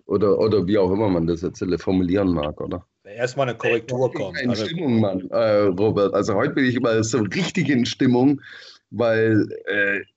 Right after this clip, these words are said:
Speaker 1: ja, die Fahne, die wedelt so weit oben, wo ich sag, hey, also,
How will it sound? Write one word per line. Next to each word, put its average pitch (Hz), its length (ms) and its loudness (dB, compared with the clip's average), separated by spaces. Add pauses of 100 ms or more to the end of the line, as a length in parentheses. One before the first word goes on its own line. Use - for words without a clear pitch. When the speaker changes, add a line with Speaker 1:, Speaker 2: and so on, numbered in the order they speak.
(380)
Speaker 1:
ja, 92 280 -2 (960)
die 113 80 -2
Fahne, 117 500 0
die 113 160 0
wedelt 127 380 2
so 147 240 2
weit 113 320 0
oben, 110 580 2
wo 110 120 4
ich 107 180 2
sag, 92 260 -2
hey, 85 360 -2
also, 82 380 2